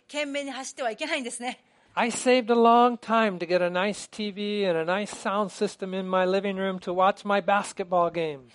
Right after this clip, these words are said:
Speaker 1: えー、私はバスケの試合を見るのが好きですから、長い時間をかけて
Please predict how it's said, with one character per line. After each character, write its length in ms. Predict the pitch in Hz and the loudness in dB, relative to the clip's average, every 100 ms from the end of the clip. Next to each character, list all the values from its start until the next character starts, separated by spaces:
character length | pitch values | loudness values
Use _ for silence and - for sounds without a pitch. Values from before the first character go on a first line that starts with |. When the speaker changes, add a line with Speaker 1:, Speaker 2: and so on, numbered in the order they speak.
| _ | _
Speaker 1:
え 160 | 226 233 | -6 -4
ー、 40 | |
私 300 | 240 320 320 | -2 -2 0
は 140 | 339 262 | 2 4
バ 120 | 359 | 4
ス 80 | - | 4
ケ 120 | 302 | -4
の 80 | 277 | -2
試 120 | 285 | -2
合 120 | 262 | -2
を 20 | |
見 80 | 277 | -4
る 80 | 262 | -6
の 80 | 220 | -8
が 80 | |
好 80 | 208 | -10
き 80 | 269 | -8
で 100 | 254 | -8
す 60 | - | -6
か 120 | 233 | -2
ら、 160 | 233 - - | -2 -2 -6
長 340 | 247 262 320 | 0 2 4
い 80 | 349 | 2
時 100 | 262 | 0
間 220 | - 254 | -2 -2
を 20 | 247 | 2
か 160 | 269 | 0
け 100 | 233 | -2
て 280 | - 247 | -2 -2